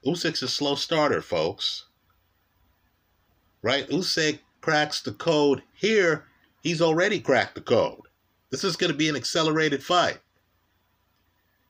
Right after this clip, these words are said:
As A J slows down, I think Usyk's gonna pounce.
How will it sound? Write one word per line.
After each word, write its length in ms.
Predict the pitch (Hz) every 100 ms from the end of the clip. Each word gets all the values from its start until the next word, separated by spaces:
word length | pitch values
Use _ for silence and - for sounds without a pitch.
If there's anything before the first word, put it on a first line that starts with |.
| _
As 260 | 120 120 -
A 180 | 160 196
J 320 | 165 165 156
slows 560 | 131 - 147 143 131 104
down, 480 | 92 131 120 69 - - _ _ _ _ _ _ _ _ _ _ _
I 120 | 95 135
think 220 | 139 104
Usyk's 480 | 110 107 104 90 -
gonna 220 | 98 87
pounce. 720 | - 110 101 101 95 -